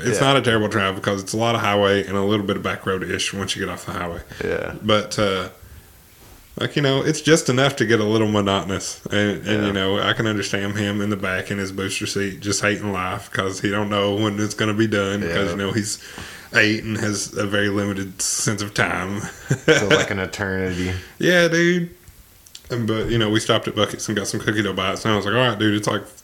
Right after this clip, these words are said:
Speaker 1: fifty minutes home." He's like, "All right, yay." And so was I.
Speaker 2: <laughs> Yeah.
Speaker 1: Hitting the road, munching on some cookie dough bites.
Speaker 2: We got stuck in some traffic, so it took, like, actually almost four and a half, five hours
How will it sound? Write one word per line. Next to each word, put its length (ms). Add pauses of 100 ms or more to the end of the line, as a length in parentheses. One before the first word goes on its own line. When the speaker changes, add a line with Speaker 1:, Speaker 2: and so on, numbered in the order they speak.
(180)
Speaker 1:
fifty 300
minutes 280
home." 300
He's 180
like, 160
"All 60
right, 300
yay." 880
And 180
so 160
was 160
I. 220 (560)
Speaker 2:
<laughs> 560
Yeah. 280 (320)
Speaker 1:
Hitting 220
the 60
road, 260
munching 300
on 100
some 100
cookie 240
dough 120
bites. 440 (380)
Speaker 2:
We 80
got 160
stuck 320
in 340
some 240
traffic, 540
so 140
it 100
took, 220
like, 280 (920)
actually 300
almost 400
four 360
and 60
a 60
half, 200
five 280
hours 400